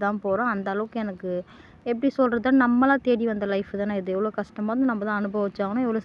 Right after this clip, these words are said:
சந்தோஷமா தான் நம்ம தான் அனுபவிச்சாகணும். ஆ, அவங்க அந்த அளவுக்கு எல்லார் வீட்லேயும் நார்மலா சண்டை இருக்க மாதிரி தான் எங்க வீட்லேயும் இருக்கு. அது அப்படியே போயிடும், அது அப்படியே சண்டையோட போயிடும். மத்தபடி நான் பெருசா இதை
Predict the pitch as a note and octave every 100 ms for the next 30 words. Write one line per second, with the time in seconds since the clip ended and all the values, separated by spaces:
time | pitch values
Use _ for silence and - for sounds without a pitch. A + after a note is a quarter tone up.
0 | F#3+ F#3+ G#3 - G3+ A3 A3+ F#3+ F#3+ F#3+
1 | F#3+ F3+ F3 - F3 E3+ F3 B3+ D#4+ -
2 | - - - G#3 F#3+ F#3+ F3+ - - -
3 | - F#3+ A3 A#3 A#3 A#3 A#3+ C#4 B3 G#3+
4 | A3+ A3+ B3+ E4 D#4 B3+ A#3+ B3+ A#3+ A3+
5 | A#3+ A#3 A3+ A#3 C#4 A#3 A3 A3 G#3+ A3
6 | - C#4+ B3 G3+ A3+ G3 G#3+ A3 G3 F3
7 | F3+ F3 B3 E4+ - A3 G#3+ A3+ - A3+
8 | G3+ F#3+ G3 G3+ G3+ G3 F#3+ G3 G3+ G3
9 | F3+